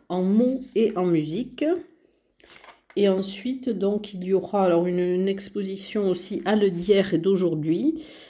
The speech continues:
euh, quartier de demain, que vous pourrez voir du premier au vingt-huit février au Conseil, euh, d'architecture, d'urbanisme de l'en-, et de l'environnement des Hautes-Pyrénées. Donc, c'est quatorze boulevard, euh, Claude Debussy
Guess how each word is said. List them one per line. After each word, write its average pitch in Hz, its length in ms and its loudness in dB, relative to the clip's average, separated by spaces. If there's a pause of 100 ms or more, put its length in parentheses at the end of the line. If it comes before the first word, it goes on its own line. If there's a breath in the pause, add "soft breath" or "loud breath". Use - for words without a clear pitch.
(160 loud breath)
euh, 151 60 -6
quartier - 400 -4
de 170 140 4
demain, 165 400 4
que 214 100 -8
vous 180 60 -12
pourrez 170 200 0
voir 175 200 2
du 156 100 -2
premier 214 440 2
au 170 40 2
vingt-huit 196 380 -2
février 190 880 2 (420 loud breath)
au 170 80 0
Conseil, 214 800 4
euh, 156 320 4
d'architecture, 190 1120 -4
d'urbanisme 180 880 2
de 156 140 0
l'en-, 190 220 0
et 185 100 -2
de 180 100 0
l'environnement 196 640 -2
des 165 160 2
Hautes-Pyrénées. 175 840 0 (440 loud breath)
Donc, 180 380 -4
c'est 175 460 2
quatorze 180 480 0
boulevard, 170 880 0
euh, 143 220 -4
Claude 175 360 -4
Debussy 165 1000 -2